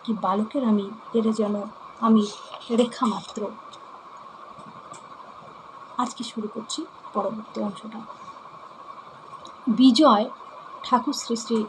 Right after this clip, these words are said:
রামকৃষ্ণকে বল-, দেবকে বলছেন, বিজয় ঠাকুরকে প্রশ্ন করছেন, "মহাশয়, আপনি বজ্জাত আমি ত্যাগ করতে বলছেন,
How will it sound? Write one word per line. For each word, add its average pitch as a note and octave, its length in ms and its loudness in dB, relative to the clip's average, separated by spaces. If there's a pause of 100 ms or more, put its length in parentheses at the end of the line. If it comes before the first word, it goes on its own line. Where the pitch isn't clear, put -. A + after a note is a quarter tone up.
(300)
রামকৃষ্ণকে A3+ 720 4
বল-, G3 220 -2 (240)
দেবকে A#3+ 300 4 (100)
বলছেন, A3+ 440 0 (2250)
বিজয় B3 560 8 (880)
ঠাকুরকে D4+ 460 4
প্রশ্ন A3 360 -2
করছেন, G#3 480 0 (1120)
"মহাশয়, C4+ 640 12 (1700)
আপনি C#4 520 12 (360)
বজ্জাত C4+ 500 12
আমি F#4 180 12
ত্যাগ A3+ 200 8 (120)
করতে A3+ 360 2
বলছেন, G#3 460 2